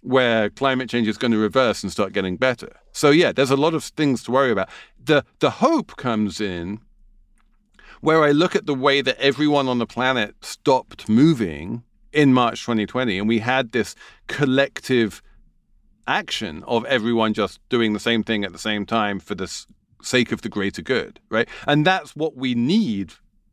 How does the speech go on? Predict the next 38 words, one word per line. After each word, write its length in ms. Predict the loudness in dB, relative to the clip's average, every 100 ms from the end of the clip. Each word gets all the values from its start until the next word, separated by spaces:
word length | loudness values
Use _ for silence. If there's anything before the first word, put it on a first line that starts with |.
| _ _
to 420 | 2 4 4 0 -6 -6
tackle 560 | -4 -2 -4 -6 -8 -16 _ _
climate 320 | 2 2 2
change, 280 | -4 -10 -10
is 100 | -14
collective 480 | -4 0 0 -2 -2
action. 460 | -2 -4 -12 -18 -20 -20 -20 -8
And 460 | -2 0 0 -2 -4
before 340 | -4 2 2
the 100 | 2
pandemic, 520 | 0 0 2 0 0
there 120 | 0 0
was 200 | 0 0
never 580 | 0 2 2 4 2 0 _ _
an 120 | -2
example 640 | 0 0 0 0 0 -2 -8
of 80 | -6
the 120 | -4
whole 220 | 0 2
world 240 | 2 0 0
really 260 | -2 -2
coming 300 | -2 -4 -4
together 500 | -6 -2 -2 0 -4 -6 _ _ _ _ _
to 400 | -6 0 0 0 -4
tackle 520 | -4 -2 -2 -4 -4
a 60 |
global 340 | -2 -2 -2 -2
emergency 720 | 2 2 0 -4 -10 -14 -20 _ _
in 140 | -4
that 200 | -2 -4
way. 240 | -8 -14 -8
And 200 | 0 4
now 200 | 4 2
we 140 | 0
have 260 | 0 0 0
an 100 | -2
example. 500 | -6 -10 -14 -16 -20 _
And 360 | -2 0 0